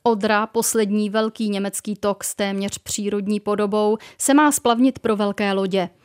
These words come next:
Polsko a Spolková republika v roce dva tisíce patnáct uzavřeli dohodu o narovnání a prohloubení koryta této pohraniční řeky. V dokumentu se píše také o údržbě s cílem dosáhnout ochrany proti povodním nebo o dostatečné hloubce pro pohyb ledoborců.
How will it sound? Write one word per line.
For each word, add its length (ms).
Polsko 500
a 100
Spolková 540
republika 500
v 60
roce 240
dva 140
tisíce 360
patnáct 680
uzavřeli 500
dohodu 360
o 120
narovnání 760
a 80
prohloubení 680
koryta 400
této 300
pohraniční 680
řeky. 380
V 60
dokumentu 460
se 140
píše 300
také 300
o 160
údržbě 640
s 120
cílem 420
dosáhnout 640
ochrany 440
proti 280
povodním 760
nebo 300
o 120
dostatečné 640
hloubce 480
pro 200
pohyb 380
ledoborců. 840